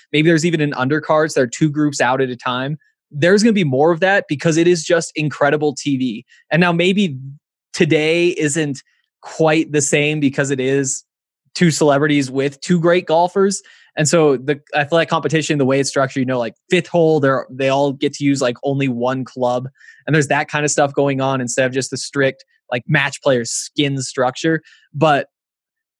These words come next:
I think for everybody who did watch last weekend, this weekend is going to be incredible. And I think there are going to be a lot of people who will watch today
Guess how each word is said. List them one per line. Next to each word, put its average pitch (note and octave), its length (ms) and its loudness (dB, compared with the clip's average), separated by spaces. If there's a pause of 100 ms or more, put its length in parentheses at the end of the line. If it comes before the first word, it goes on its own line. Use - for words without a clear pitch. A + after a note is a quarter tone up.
(300)
I F3+ 140 2
think A#3 260 2
for F#3 360 2
everybody G#3 480 2
who E3+ 160 0
did D#3 260 -2
watch D3 440 0 (100)
last C#3 400 -2
weekend, F#3+ 460 0 (220)
this F3 360 0
weekend F3+ 360 2
is C#3+ 140 2
going D3 180 0
to D3 60 -4
be C#3 100 -2
incredible. B2 640 -2
And C#3 80 -2
I D3 60 0
think F3 180 0
there G#3+ 100 2
are F#3 40 2
going F#3+ 160 2
to F3+ 60 -2
be F3 80 2
a E3 60 4
lot C#3 260 2
of D#3 80 -4
people E3 320 -2
who D3+ 120 -2
will B2 260 2
watch C3+ 420 -4
today C3+ 520 0